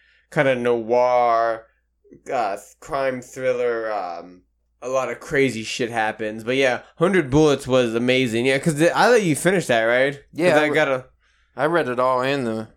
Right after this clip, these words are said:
Speaker 2: miniseries or whatever was with it. Number three, Brian Michael Bendis, known for Powers, Avengers,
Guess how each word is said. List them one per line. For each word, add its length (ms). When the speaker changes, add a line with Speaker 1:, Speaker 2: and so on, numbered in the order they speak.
Speaker 2:
miniseries 640
or 100
whatever 300
was 160
with 200
it. 200
Number 260
three, 480
Brian 400
Michael 260
Bendis, 720
known 280
for 180
Powers, 580
Avengers, 720